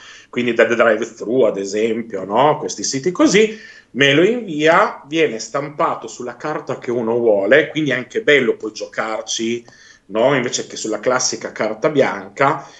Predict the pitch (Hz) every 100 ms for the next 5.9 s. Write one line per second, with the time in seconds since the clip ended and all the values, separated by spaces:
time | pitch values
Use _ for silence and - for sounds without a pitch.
0 | _ - 120 113 117 113 - 110 - 113
1 | - 110 110 98 110 143 135 98 107 -
2 | 90 92 107 104 98 92 - 107 101 98
3 | - 104 104 104 113 113 110 110 - 147
4 | 208 113 139 - 127 - - - - 113
5 | 101 - 92 92 90 80 107 170